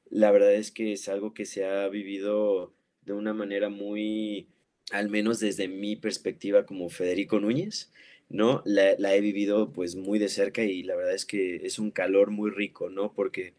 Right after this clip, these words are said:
pues, definitivamente ante esta, si podemos hacer como una analogía, un simbolismo ante esta obscuridad, pues, bueno, estamos siendo luz en el camino, faro, ¿no? Y, y creo que ustedes,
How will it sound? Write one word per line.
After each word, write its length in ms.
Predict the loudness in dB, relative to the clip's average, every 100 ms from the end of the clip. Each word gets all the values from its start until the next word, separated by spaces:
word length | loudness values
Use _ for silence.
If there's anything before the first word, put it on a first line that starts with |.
| _ _ _ _ -2
pues, 140 | 4
definitivamente 840 | 4 2 -4 0 0 2 0 0
ante 540 | 0 0 2 2 0 -6 _ _ _ _
esta, 1080 | -2 0 4 6 8 8 6 6 0 -4 -10 _ -10
si 120 | -4
podemos 260 | -2 -2 -2
hacer 180 | -6
como 180 | -6 -4
una 140 | -2 -2
analogía, 720 | 0 -2 -4 -4 2 4 2
un 180 | 0 -6
simbolismo 600 | -8 -4 -4 -2 -2 -4
ante 180 | -2
esta 340 | -2 4 4 2 -4 -20 _
obscuridad, 760 | 2 2 0 0 4 6 4 4
pues, 140 | -2
bueno, 220 | -2 -2
estamos 360 | -4 -4 -6 -4
siendo 500 | -6 -2 0 0 -2 _ _
luz 380 | -2 4 4 4
en 140 | 2 2
el 80 |
camino, 440 | 0 -2 -2 -6 -10
faro, 520 | 0 4 4 4 -2 _ -12
¿no? 340 | -4 -2 0
Y, 260 | -2 -4 -8
y 140 | -10 -2
creo 180 | -2
que 80 | -2
ustedes, 400 | -4 -2 -2 -4